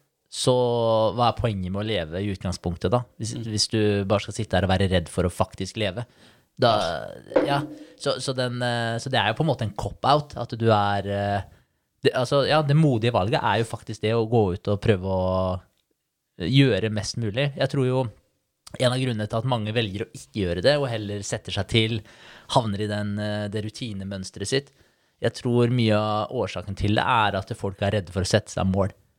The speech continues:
Speaker 2: Ja.
Speaker 1: Og årsaken til det igjen er fordi hvis du setter deg et mål, så har du, eh, ja, den har vi egentlig pratet litt om tidligere, men når du setter deg et mål, så setter du automatisk ut en dommer som dømmer handlingene dine.
Speaker 2: Mm.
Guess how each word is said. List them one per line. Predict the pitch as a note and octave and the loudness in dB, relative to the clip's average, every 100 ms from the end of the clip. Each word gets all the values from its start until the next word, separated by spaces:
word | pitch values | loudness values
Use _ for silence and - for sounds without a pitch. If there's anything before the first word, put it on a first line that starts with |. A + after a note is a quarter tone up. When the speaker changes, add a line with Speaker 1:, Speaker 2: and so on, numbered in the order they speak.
| _ | _
Speaker 2:
Ja. | A2 B2+ A#2 | -2 -2 0
Speaker 1:
Og | A2+ A#2 A#2 G#2+ - - | 0 2 0 -2 -4 2
årsaken | A#2 A2+ G#2+ A2+ | 2 4 0 0
til | A2+ | 0
det | G2+ G2+ | 0 0
igjen | B2 A2 | 0 0
er | G#2 | -2
fordi | G2+ G#2 G2+ | -2 -4 -4
hvis | G2 | -2
du | G2+ | -2
setter | - F#2+ | 0 0
deg | F#2+ F#2+ | 2 4
et | |
mål, | G#2 A2+ B2 | 6 6 4
så | B2 - A2 | 0 -2 -2
har | G#2+ F#2+ F#2+ | -2 -4 -4
du, | G2+ G2+ G2+ G2+ - _ _ _ _ | -4 -4 -4 -6 -8 _ _ _ _
eh, | A#2+ A2 G#2+ G2+ G2+ - | -2 2 2 2 2 4
ja, | C3 | 4
den | C3 C3+ C#3 | 4 -2 0
har | C3+ | 0
vi | B2 | -2
egentlig | A#2+ A2+ A#2 A2+ | -2 2 2 0
pratet | A2+ A#2 G#2+ | 0 0 0
litt | G2+ G#2 | -8 -6
om | |
tidligere, | G2+ A2 G2 | -2 -2 0
men | C3 | -2
når | B2 | -2
du | A#2 | -2
setter | G#2+ - | -2 4
deg | A2 | 8
et | A#2 | 10
mål, | C#3 C3 | 8 4
så | B2 | -4
setter | A2 A2 | -4 -2
du | |
automatisk | G2+ A2 F#2 G2+ | 2 2 2 -4
ut | F#2+ F#2+ G#2+ | -4 0 2
en | G#2+ | 6
dommer | A#2 F#2+ G2+ | 6 4 -4
som | G#2+ | -4
dømmer | G#2 G2 F2+ | -2 -2 -2
handlingene | G#2+ G2 F#2 F#2 F2+ | -4 -4 -6 -6 -4
dine. | G#2+ | -4
Speaker 2:
Mm. | G#2 | -4